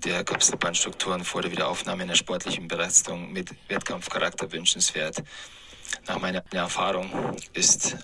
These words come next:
eine sportliche Belastung ohne Wettkampfcharakter bei klinischer Beschwerdefreiheit, freier Beweglichkeit des Sprunggelenkes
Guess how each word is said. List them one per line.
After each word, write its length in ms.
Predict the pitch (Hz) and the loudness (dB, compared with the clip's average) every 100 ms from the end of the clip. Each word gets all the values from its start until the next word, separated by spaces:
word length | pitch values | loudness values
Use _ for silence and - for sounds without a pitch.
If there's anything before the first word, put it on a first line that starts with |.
| - | -8
eine 180 | 95 90 | 0 2
sportliche 460 | - 98 104 101 | 2 0 0 -4
Belastung 640 | 95 87 85 - 92 82 - - - - | -2 2 4 4 -2 -6 -10 -12 -12 -8
ohne 280 | 87 95 95 | -2 0 2
Wettkampfcharakter 920 | 87 - 92 90 87 85 - 85 85 - - - - - | 0 -2 -4 -2 0 0 0 0 0 -2 -6 -6 -8 -2
bei 360 | 85 82 80 - - | 0 2 0 -4 -2
klinischer 440 | - 95 92 - | -2 4 6 6
Beschwerdefreiheit, 1120 | 85 - 90 87 90 - - 98 90 90 85 - - - - | 6 6 6 4 0 4 6 6 4 2 0 -6 -6 2 4
freier 320 | - - 185 180 | 8 10 10 10
Beweglichkeit 640 | 165 180 - - - - | 6 4 4 2 0 4
des 80 | - | 6
Sprunggelenkes 880 | - 87 90 85 85 - - - | 4 0 -2 -2 -2 2 8 8